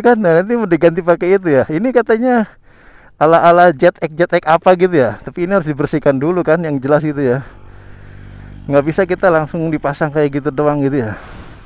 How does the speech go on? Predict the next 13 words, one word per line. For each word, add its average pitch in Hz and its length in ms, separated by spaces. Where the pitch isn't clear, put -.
Oke 160 80
dulu, 233 320
sekian 208 320
dulu 233 320
video 170 240
dari 175 160
Abah 170 240
Kobi 185 320
review, 170 340
eh, 139 560
batok 127 480
lampu 135 560
jet 113 240